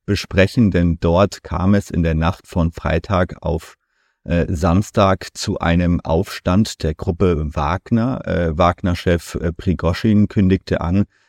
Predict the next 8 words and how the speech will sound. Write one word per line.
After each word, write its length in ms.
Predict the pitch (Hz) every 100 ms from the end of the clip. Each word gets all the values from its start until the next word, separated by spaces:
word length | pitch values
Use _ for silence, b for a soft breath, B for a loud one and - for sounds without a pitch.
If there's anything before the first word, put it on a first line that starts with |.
| _ -
Verteidigungsminister 1400 | 98 80 92 85 87 87 90 85 - 87 87 - 82 80
Sergei 460 | 80 80 82 87 -
Shoigu 720 | - - - 82 85 95 110
und 300 | 98 87 85
den 120 | 87
Generalstabschef 1600 | 80 82 78 76 76 78 - 98 87 - - - - 95 87 -
Valery 420 | 85 80 82 90
Gerasimov 840 | 78 82 78 82 95 95 104 -